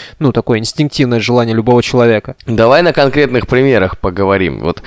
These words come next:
Speaker 2: э, если брать, э, те же самые всякие политические штуки, которые делает, э, Лешка Навальный, да?
Speaker 1: Да.
Speaker 2: Ну вот, например, среднестатистический, э,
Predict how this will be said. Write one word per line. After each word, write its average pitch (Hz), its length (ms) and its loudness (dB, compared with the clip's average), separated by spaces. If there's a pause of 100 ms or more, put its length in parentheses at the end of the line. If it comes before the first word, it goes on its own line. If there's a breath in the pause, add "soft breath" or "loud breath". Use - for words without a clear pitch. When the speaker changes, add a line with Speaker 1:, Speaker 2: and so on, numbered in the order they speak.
(320 loud breath)
Speaker 2:
э, 95 340 0
если 110 300 -2
брать, 117 460 0
э, 98 320 2
те 120 100 -2
же 107 120 0
самые 101 340 0
всякие 101 300 -4
политические 95 1120 -2
штуки, - 400 -6
которые 90 380 -4
делает, 90 420 0
э, 90 540 -2
Лешка 98 360 -2
Навальный, 90 460 -2
да? 76 140 -2
Speaker 1:
Да. 135 180 2 (640 loud breath)
Speaker 2:
Ну 110 100 -6
вот, 151 140 -2
например, 127 460 0 (320)
среднестатистический, 107 1200 -4
э, 90 260 -2